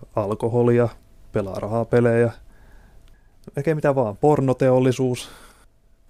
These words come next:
ne saa voittoja siitä. Et tästä itse asiassa on niin kuin tää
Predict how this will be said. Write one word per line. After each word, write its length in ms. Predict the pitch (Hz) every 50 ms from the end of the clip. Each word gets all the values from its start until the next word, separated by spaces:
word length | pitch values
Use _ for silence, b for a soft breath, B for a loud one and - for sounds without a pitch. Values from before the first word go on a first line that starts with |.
| - -
ne 80 | 127 120
saa 180 | 123 110 104
voittoja 500 | 104 113 131 131 131 - - 135 127 123
siitä. 360 | 120 - 127 127 123 - 131 123 - B B B B B B B B B B B B B B
Et 240 | - 110 104 - -
tästä 320 | - 110 104 - - 120
itse 220 | 110 107 - - 117
asiassa 300 | 113 110 107 - 117 107
on 220 | - 110 110 110
niin 120 | 107 107 -
kuin 240 | 117 107 107 104 - -
tää 260 | 117 107 107 107